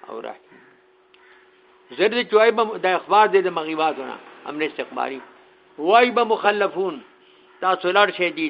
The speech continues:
ته. مغانمو ته، چې تاسو یې واخلئ. دی به درته څه وایي، «ذرونا نتبعکم.» موږ پرېږدئ، موږ مو ستاسو تابعداري کوو. غنیمت یې ولیده.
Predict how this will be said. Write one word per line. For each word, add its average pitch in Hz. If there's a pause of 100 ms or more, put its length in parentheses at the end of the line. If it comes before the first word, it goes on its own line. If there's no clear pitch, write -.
ته. 120 (1300)
مغانمو 165
ته، 117 (680)
چې - (100)
تاسو 175
یې 151
واخلئ. 135 (1200)
دی 170
به 165
درته 143
څه 160
وایي، 185
«ذرونا 190
نتبعکم.» 147 (1000)
موږ 240
پرېږدئ، 220
موږ 214
مو 208
ستاسو 196
تابعداري 147
کوو. 110 (680)
غنیمت 147
یې 214
ولیده. 180